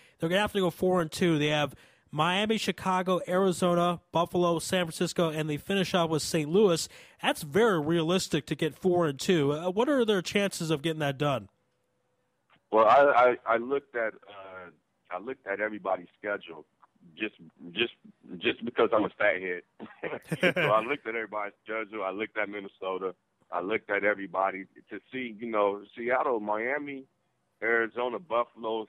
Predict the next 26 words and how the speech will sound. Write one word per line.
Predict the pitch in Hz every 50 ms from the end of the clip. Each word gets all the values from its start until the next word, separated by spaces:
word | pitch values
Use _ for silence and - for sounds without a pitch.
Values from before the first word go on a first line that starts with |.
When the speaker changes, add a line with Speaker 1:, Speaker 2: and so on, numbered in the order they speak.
| _ -
Speaker 2:
Saint | 113 107 101 98 107
Louis. | 135 131 117 98 85 - -
That's | 113 139 - _ _ _
four | - 135 139 131 120 98 95 - 113
winnable | 127 131 123 117 104 98 95 92
games. | 107 107 101 95 80 - _ - -
Speaker 1:
Yep. | 147 170 175 _ _ _ _ _ _ _ _ -
Speaker 2:
That's, | 196 202 185 - 170 _ _ _ _ _ _ _ _ _
yeah, | - 113 113 107 104 98 - - 92
and, | 104 110 107 - _ _ -
and, | 110 110 107 - _ _ _ -
and | 107 110
that | 113 120 113 104
gets | 123 135 131 - -
you | 127 120 - -
to, | 110 104 98
uh, | 90 98 95 92 _ -
ten | - 120 107 101
and | 95 - _ -
six. | 127 107 87 - -
The | 101 98
other | 127 147 143 131 117
two | _ - 156 160 147 127
games | 120 117 113 107 107 107 _ -
is | 101 98 - -
Chicago. | - - _ - 139 135 120 107 92 87 73